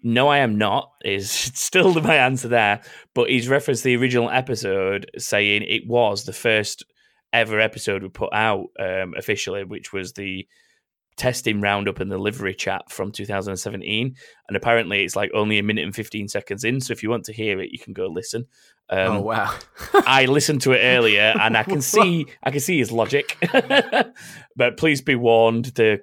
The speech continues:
Speaker 1: sound quality levels are not what they now are in that very <laughs> first episode we put out.
Speaker 2: Yeah.
Speaker 1: <laughs> So
Speaker 2: Yeah.
Speaker 1: brace
Speaker 2: Am I even,
Speaker 1: yourselves.
Speaker 2: am I in that one?
Speaker 1: You are. We introdu-, that's the
Speaker 2: Am I
Speaker 1: episode we
Speaker 2: actually?
Speaker 1: introduced you.
Speaker 2: Oh,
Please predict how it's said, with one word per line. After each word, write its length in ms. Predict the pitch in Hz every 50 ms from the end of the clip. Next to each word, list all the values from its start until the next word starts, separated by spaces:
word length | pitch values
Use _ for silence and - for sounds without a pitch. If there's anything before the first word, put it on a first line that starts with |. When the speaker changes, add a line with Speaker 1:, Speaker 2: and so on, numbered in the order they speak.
| _ -
Speaker 1:
sound 380 | - - 135 120 113 110 104 -
quality 300 | - 113 110 104 95 101
levels 340 | 104 101 101 101 104 101
are 100 | 107 98 101
not 200 | 101 104 98 -
what 160 | - 101 -
they 140 | 101 98 98
now 240 | 98 98 98 95 98
are 240 | 98 95 95 98
in 100 | 98 95
that 180 | 98 90 64 -
very 200 | 104 95 95 110
<laughs> 120 | 110 -
first 240 | 170 151 - - -
episode 460 | 170 156 - 147 - - 117 110 104 -
we 120 | 127 120
put 180 | - - - - 113
out. 340 | 117 117 110 92 - - -
Speaker 2:
Yeah. 280 | - 104 95 87 87 - -
Speaker 1:
<laughs> 40 | - _ _ - _ _
So 80 | - - - -
Speaker 2:
Yeah. 140 | 101 - -
Speaker 1:
brace 320 | 131 - 120 110 107 - 117
Speaker 2:
Am 100 | 131 156
I 100 | 196 254
even, 80 | 269 - -
Speaker 1:
yourselves. 260 | 127 120 117 - - _ _
Speaker 2:
am 140 | 123 135 160
I 80 | 190 220
in 220 | 208 - - - -
that 160 | 92 - -
one? 160 | 73 80 82
Speaker 1:
You 220 | - 127 127 113 120
are. 200 | 139 151 135 113
We 180 | 107 117 131 147
introdu-, 380 | 143 127 - 127 - 117 - -
that's 180 | 143 139 -
the 60 | - 135 131 131 123
Speaker 2:
Am 160 | 120 143 175
I 80 | 170 165
Speaker 1:
episode 160 | 190 190 165
we 60 | 151
Speaker 2:
actually? 200 | 135 135 139 139
Speaker 1:
introduced 580 | 135 131 131 120 110 135 147 156 131 - - -
you. 180 | 98 101 104 - -
Speaker 2:
Oh, 420 | - 135 143 139 127 107 95 -